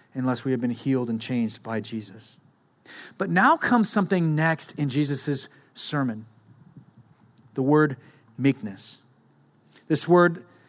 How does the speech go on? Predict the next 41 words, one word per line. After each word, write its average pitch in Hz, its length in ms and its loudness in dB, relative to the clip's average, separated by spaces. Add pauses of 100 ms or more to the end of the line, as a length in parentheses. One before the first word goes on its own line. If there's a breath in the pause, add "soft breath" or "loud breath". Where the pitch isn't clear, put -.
(280 soft breath)
the - 80 -10
C 170 220 4
S 156 100 4
B 160 280 6
translation 147 600 2
translates, 147 600 2
or 123 60 -8
some 151 160 -2
of 147 40 4
the 143 60 6
other 139 140 4
ones 135 180 0
translates 139 520 0
as 135 280 -2 (200 loud breath)
humble, 135 540 2 (280 soft breath)
is 143 160 2
the 147 80 4
word 147 240 4
praus, - 720 -2 (140)
meaning 147 340 2 (180 loud breath)
humble 151 580 2 (260 soft breath)
or 135 140 0
meek. 151 520 0 (1400)
But 147 140 -2
what 170 180 6
is 170 140 6
meekness 151 520 2
really? 139 280 4
Now, 143 280 2 (500 soft breath)
in 151 60 -2
my 165 120 6
family, 156 280 2
my 143 140 6
wife 147 240 4
and 147 80 2
I 139 60 6
were 135 100 4
just 131 160 -4
talking 143 300 2
about 131 240 2
this - 260 -4